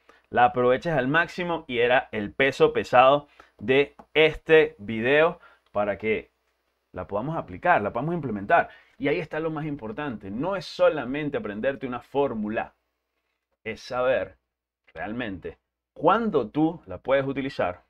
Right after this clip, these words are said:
cuándo es conveniente y en qué situaciones realmente, porque no todo el tiempo te va a funcionar. Entonces, bueno, espero que te haya gustado, que te hayas vacilado el video tanto como yo,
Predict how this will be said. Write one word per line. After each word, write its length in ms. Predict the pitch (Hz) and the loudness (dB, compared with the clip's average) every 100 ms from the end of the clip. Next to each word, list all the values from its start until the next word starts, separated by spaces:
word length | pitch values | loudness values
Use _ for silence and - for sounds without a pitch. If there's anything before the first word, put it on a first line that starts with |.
| _ _ | _ _
cuándo 360 | 165 196 135 | -2 -2 -2
es 140 | 139 - | -4 -4
conveniente 840 | 165 156 127 143 143 98 87 85 _ _ _ _ _ _ _ | -6 -4 -2 -2 -2 -4 -10 -16 _ _ _ _ _ _ _
y 100 | 135 | -2
en 120 | 143 | -2
qué 180 | 139 170 | -4 -10
situaciones 720 | 208 170 117 - 262 160 - - - _ _ _ _ | -8 -8 -8 -8 -8 -10 -12 -20 -20 _ _ _ _
realmente, 480 | 143 113 127 - - | -8 -8 -10 -12 -10
porque 320 | 117 117 123 | -10 -6 -6
no 180 | 123 127 | -6 -6
todo 140 | 180 | -8
el 80 | 180 | -6
tiempo 300 | - 247 - | -6 -6 -2
te 100 | 151 | 2
va 80 | 127 | 2
a 60 | |
funcionar. 480 | 131 107 117 180 - _ _ _ _ _ | 0 -6 -6 -6 -8 _ _ _ _ _
Entonces, 280 | _ 165 214 | _ -2 -2
bueno, 180 | - - _ _ _ - | -2 -8 _ _ _ -10
espero 200 | - 165 | -2 2
que 80 | 143 | 2
te 60 | |
haya 100 | 143 | 2
gustado, 360 | 139 104 - - _ _ | 0 -2 -8 -8 _ _
que 100 | 110 | -10
te 140 | 107 104 | -4 -4
hayas 200 | 120 139 | -2 0
vacilado 440 | 123 - 104 117 | -2 0 2 2
el 80 | 117 | 2
video 180 | 107 120 | 0 0
tanto 220 | 123 123 | -2 -4
como 180 | 113 95 | -6 2
yo, 240 | 165 | 2